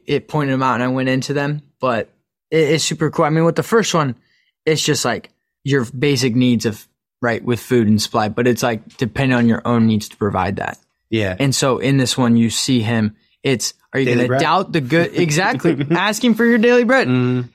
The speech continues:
Speaker 1: and knowing where it comes from, or are you gonna take things into your own hand and just be like, "I don't, I doubt the goodness of God to provide for me,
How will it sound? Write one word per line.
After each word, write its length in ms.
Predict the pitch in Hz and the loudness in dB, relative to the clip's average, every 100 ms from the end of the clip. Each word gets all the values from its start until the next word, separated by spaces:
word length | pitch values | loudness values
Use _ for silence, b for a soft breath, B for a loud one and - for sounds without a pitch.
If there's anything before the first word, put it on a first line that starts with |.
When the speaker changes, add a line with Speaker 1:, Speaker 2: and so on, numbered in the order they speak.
| - | -2
Speaker 1:
and 180 | 170 170 | 2 4
knowing 240 | 185 185 | 4 2
where 140 | 180 | 2
it 80 | 165 | 2
comes 240 | - 185 180 | 0 0 0
from, 300 | - 147 135 | 0 -2 0
or 140 | 156 | 0
are 20 | 151 | 2
you 160 | 151 | 2
gonna 160 | 156 147 | 0 0
take 260 | - 139 | 0 -2
things 220 | - 139 117 | -2 -2 0
into 160 | 123 | 2
your 160 | 110 117 | 2 2
own 160 | 127 | 0
hand 400 | 110 113 104 104 - _ _ _ _ | -2 -2 -4 -6 -12 _ _ _ _
and 120 | 123 | -2
just 120 | 113 110 | 0 0
be 60 | |
like, 100 | 117 | 0
"I 120 | - 139 | 0 -2
don't, 260 | 131 92 _ - | -2 -4 _ -4
I 100 | 147 | -2
doubt 360 | 123 143 131 | -2 -2 -2
the 60 | - | -4
goodness 440 | 120 135 123 120 123 | -2 0 0 0 -2
of 100 | 113 | 0
God 240 | 120 113 | 0 0
to 100 | - | -2
provide 460 | 120 113 113 117 110 | -4 -2 0 -2 -4
for 120 | 131 | -2
me, 320 | 135 143 151 | 0 0 -2